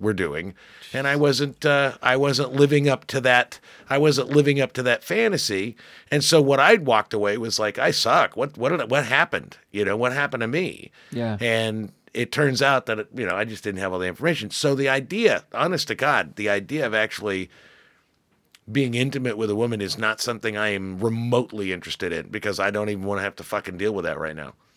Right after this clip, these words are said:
Speaker 1: I don't wanna fucking deal with that shit.
Speaker 2: Oy. Oy.
Speaker 1: She really, see, David, the thing about it is, while I am definitely getting past certain things,
Speaker 2: Yeah.
Speaker 1: um, she fu-, she fucked me up.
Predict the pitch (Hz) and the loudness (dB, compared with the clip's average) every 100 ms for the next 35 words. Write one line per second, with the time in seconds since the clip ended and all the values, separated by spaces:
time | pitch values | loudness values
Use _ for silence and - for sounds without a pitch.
0 | _ - 123 131 110 113 104 90 90 95 | _ -6 -4 -2 -4 -6 -8 -6 -6 -4
1 | 80 - - - _ _ _ _ _ _ | -6 -8 -10 -12 _ _ _ _ _ _
2 | _ _ _ 143 180 147 104 92 - _ | _ _ _ -4 -2 -2 -4 -10 -16 _
3 | _ _ _ _ _ - 147 240 226 143 | _ _ _ _ _ -2 2 4 4 2
4 | 95 90 214 240 226 - - - - - | -2 0 4 6 6 4 -20 -20 -6 0
5 | 165 196 226 185 160 185 208 185 180 147 | 6 8 8 6 2 4 4 4 4 4
6 | 135 - 139 151 175 143 160 165 143 135 | 2 2 4 6 4 2 2 4 2 2
7 | 135 147 147 113 117 107 120 117 104 95 | -2 -2 -6 -4 -6 -2 -2 -2 -4 -10
8 | _ - - - 107 113 - - - 139 | _ -18 -8 0 2 2 -2 -2 0 -2
9 | 135 143 143 151 156 151 - - _ _ | -2 -6 -2 -2 -4 -6 -8 -10 _ _
10 | - 127 113 98 113 113 104 - 208 190 | -10 -4 -2 -2 0 0 0 -4 -2 -4
11 | - - 208 202 190 - 131 131 117 101 | -2 0 0 2 2 2 -4 0 2 2